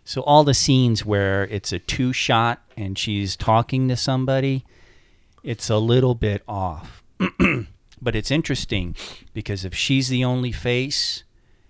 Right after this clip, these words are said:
in the screen, on the screen, it is pretty amazing.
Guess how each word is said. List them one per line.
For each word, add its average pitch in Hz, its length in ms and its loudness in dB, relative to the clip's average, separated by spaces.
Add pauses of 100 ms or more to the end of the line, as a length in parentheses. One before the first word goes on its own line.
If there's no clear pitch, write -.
(200)
in 113 240 2
the 101 80 -4
screen, 127 420 -4
on 113 200 -4
the 104 80 -6
screen, 139 560 -2 (760)
it 113 200 -2
is 120 240 0
pretty 107 360 -6
amazing. 92 500 -12